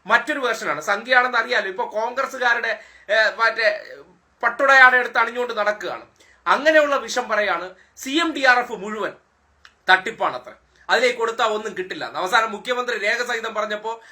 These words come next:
അവൻ തേഞ്ഞൊട്ടി ഒരു ലക്ഷം രൂപ കൊടുക്കേണ്ടി വന്നു. അതുപോലെ ഇപ്പുറത്ത് ഫണ്ട് കളക്ഷന് വേണ്ടി നടത്തുകയാണ്. അവർ ചെയ്യുന്നുണ്ടല്ലോ, ചെയ്യുന്നില്ല. കാര്യം ബക്കറ്റ് പിരിവ് നടത്തുന്നുണ്ട്. അത് ഞാൻ ചോദിച്ചാ, ഈ നിങ്ങൾ ഇതുപോലൊരു സംഭവം ചെയ്താ എന്തേ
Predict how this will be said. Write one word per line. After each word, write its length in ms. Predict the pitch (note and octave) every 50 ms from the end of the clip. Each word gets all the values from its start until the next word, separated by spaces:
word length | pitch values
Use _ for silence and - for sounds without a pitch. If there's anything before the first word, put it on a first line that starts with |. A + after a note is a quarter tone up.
| - _ -
അവൻ 200 | F3 G#3 A3+ A3 G#3+ -
തേഞ്ഞൊട്ടി 480 | G#3+ A3 A#3 C4 C4 B3+ A#3 A3+ A3+ A#3
ഒരു 180 | G#3 G3 G#3 A3
ലക്ഷം 240 | A3+ G3+ G#3+ G3+
രൂപ 140 | F#3 F#3 F#3
കൊടുക്കേണ്ടി 380 | E3+ D#3+ D3+ - D#3+ C3 B2 A#2
വന്നു. 160 | G#2+ - _ _ _ _ _ _ -
അതുപോലെ 360 | F#3+ A#3 D4 D#4 C#4+ C#4 C#4 B3+
ഇപ്പുറത്ത് 420 | A#3+ - - C4 A3+ G#3 - C#3+ - - _ _ _ _ _ _
ഫണ്ട് 240 | A#3+ A#3 B3+ C#4 D4
കളക്ഷന് 360 | C4+ B3+ A#3+ A#3+ A#3+ A#3+ A#3
വേണ്ടി 260 | G#3+ G#3 G#3 G#3 G3+ F#3
നടത്തുകയാണ്. 520 | F#3 F3+ F#3+ F#3+ F#3+ F#3 D#3 C#3 C3 C3+
അവർ 280 | D#3+ G3 D4 D#4 C4 - - _ -
ചെയ്യുന്നുണ്ടല്ലോ, 880 | - G3+ G3 G3+ A3+ C4 D4 E4 C#4+ A3+ F#3 D3 B2+ A2 F#2 F#2 _ _ _ _ _ _ _ _ _ _ _ _ _ _
ചെയ്യുന്നില്ല. 560 | - B3 B3+ C#4+ E4 D4+ G#3+ E3+ C#3+ C3 D3
കാര്യം 240 | E3 F#3+ A3 A#3+ A#3+ - _ _ _ _ _ E3+
ബക്കറ്റ് 420 | G3+ C#4 C4+ - G#4 G#4 - F#4
പിരിവ് 300 | F#4 D4+ C#4 C4 A#3 G#3+
നടത്തുന്നുണ്ട്. 440 | G#3 G#3 G#3+ G#3+ A3+ A3 A3 G#3 G3+
അത് 160 | G3 G3 F3+ - -
ഞാൻ 240 | C#3+ E3+ A3+ B3+ A#3+
ചോദിച്ചാ, 440 | G#3+ G#3 G3 - G3 F#3+ F#3 F#3 F#3 - - - - _ -
ഈ 380 | E3+ G3+ G#3+ A3 B3+ C4+ C4 A#3+
നിങ്ങൾ 380 | F#3+ G3+ A3 C4 C#4+ D4+ C#4+ B3
ഇതുപോലൊരു 460 | G#3 A3+ G#3+ A3 A#3 A3 G#3+ G3 F#3
സംഭവം 440 | F#3 F#3+ E3 - F3+ G3 G3 F3+ -
ചെയ്താ 260 | E3 E3 F3 F#3 F3
എന്തേ 320 | E3 D#3+ D#3 D#3+ D#3 D#3